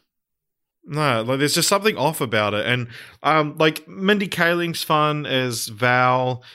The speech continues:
Um, Henry Winkler as Fritz. I, I, I really don't, I, like, the animation obviously suffers, and it's kind of like, it's,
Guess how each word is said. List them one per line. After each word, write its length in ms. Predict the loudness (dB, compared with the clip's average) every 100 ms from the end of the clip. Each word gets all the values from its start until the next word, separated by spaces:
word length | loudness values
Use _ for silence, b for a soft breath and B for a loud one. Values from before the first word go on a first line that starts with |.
| B -2
Um, 200 | 0 2
Henry 320 | 0 4 4
Winkler 380 | 2 0 2 2
as 140 | 2
Fritz. 400 | 0 0 0 0 0
I, 200 | 0 2
I, 220 | 0 0 -4 0
I 80 | 0 0
really 340 | 0 2 2
don't, 360 | 0 2 2 2
I, 60 | 0
like, 380 | 2 0 -6 b b b b b
the 120 | -2 2
animation 460 | 2 2 0 0
obviously 300 | -2 -2 -4
suffers, 560 | -2 -2 -2 -2 -2 -4
and 140 | -4
it's 120 | -4
kind 260 | -2 -2 0
of 100 | 0
like, 340 | 0 0 -2 b b b b _ -2
it's, 460 | 0 2 -2 -2